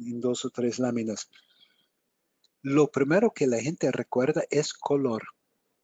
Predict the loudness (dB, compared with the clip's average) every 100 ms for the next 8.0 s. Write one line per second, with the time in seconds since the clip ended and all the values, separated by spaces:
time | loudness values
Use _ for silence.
0 | _ _ _ _ _ _ _ _ 2 4
1 | 2 0 -4 -4 2 2 2 0 0 0
2 | 0 0 2 2 2 0 -2 -6 -6 -8
3 | -6 -2 0 0 0 2 4 2 -2 _
4 | _ _ _ _ _ _ _ _ _ _
5 | _ -8 -4 0 2 2 2 0 -2 0
6 | 2 2 2 4 4 2 -2 -2 2 0
7 | 0 -4 -4 -2 -2 -2 -2 -6 -10